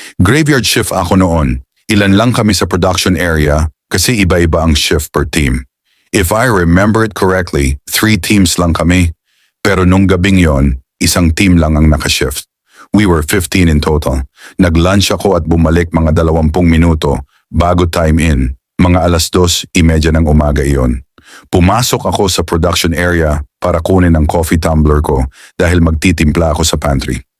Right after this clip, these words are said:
Pagpasok ko, walang tao. Yung iba nasa lunch pa, yung iba naman siguro ay naka-break. Hindi naman nakakatakot kasi bukas lahat ng ilaw. Malaki-laki din yung production area at yung cubicle ko ay nasa medyo dulo.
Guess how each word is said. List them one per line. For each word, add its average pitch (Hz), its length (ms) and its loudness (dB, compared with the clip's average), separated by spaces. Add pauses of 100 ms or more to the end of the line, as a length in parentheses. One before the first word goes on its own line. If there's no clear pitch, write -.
(360)
Pagpasok 104 560 -2
ko, 95 240 0 (400)
walang 87 320 2
tao. 69 400 -4 (400)
Yung 101 80 2
iba 104 240 0
nasa 98 240 -2
lunch 90 400 2
pa, 92 240 0 (160)
yung 90 160 2
iba 82 160 0
naman 82 240 2
siguro 80 480 0
ay 78 80 -2
naka-break. 69 640 -2 (400)
Hindi 104 240 2
naman 127 320 2
nakakatakot 95 720 -2
kasi 80 400 0 (320)
bukas 92 320 0
lahat 85 320 -2
ng 80 160 0
ilaw. 71 320 0 (720)
Malaki-laki 135 560 0
din 107 240 2
yung 92 80 2
production 85 480 -2
area 76 400 -2 (240)
at 85 240 -2
yung 82 160 2
cubicle 110 560 0
ko 78 240 -2
ay 82 80 -2
nasa 80 320 0
medyo 82 320 2
dulo. 69 400 0